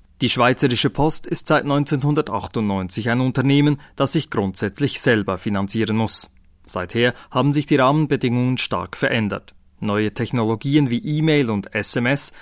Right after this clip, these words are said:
verdrängen den Briefverkehr, Ein- und Auszahlungen werden immer mehr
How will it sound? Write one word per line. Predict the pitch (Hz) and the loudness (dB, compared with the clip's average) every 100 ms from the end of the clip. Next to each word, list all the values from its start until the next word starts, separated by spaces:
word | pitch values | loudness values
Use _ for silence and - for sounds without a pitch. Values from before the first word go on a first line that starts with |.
| - | -10
verdrängen | - 143 135 143 143 | -4 0 2 2 2
den | 139 | 0
Briefverkehr, | 127 131 120 135 - 120 113 - - - | 0 -2 -2 -2 0 0 0 -6 -20 -6
Ein- | 107 101 107 | -4 -2 -2
und | 113 | -2
Auszahlungen | 98 90 - 104 98 98 104 - - | -2 -2 -2 -2 0 -2 -4 -8 -4
werden | 120 120 | -2 -2
immer | 156 139 | 0 0
mehr | 127 95 90 | 0 -2 -6